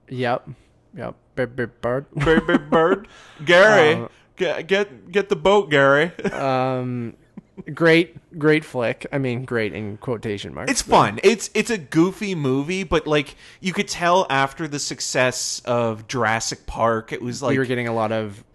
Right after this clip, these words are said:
Speaker 1: reptilian
Speaker 2: Yeah, and,
Speaker 1: style
Speaker 2: and obviously it's also
Speaker 1: monster movies.
Speaker 2: copying a little bit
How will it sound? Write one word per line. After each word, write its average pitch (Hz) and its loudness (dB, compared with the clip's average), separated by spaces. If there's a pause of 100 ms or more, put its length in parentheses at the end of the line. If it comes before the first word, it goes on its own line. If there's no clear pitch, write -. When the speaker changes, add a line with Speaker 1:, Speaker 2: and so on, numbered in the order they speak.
(360)
Speaker 1:
reptilian 120 -6
Speaker 2:
Yeah, 147 6
and, 175 2
Speaker 1:
style 107 0
Speaker 2:
and 185 2
obviously 190 2
it's 165 -4
also 156 2
Speaker 1:
monster 139 2
movies. 104 -6
Speaker 2:
copying 123 0
a - -4
little 117 -2
bit 110 -4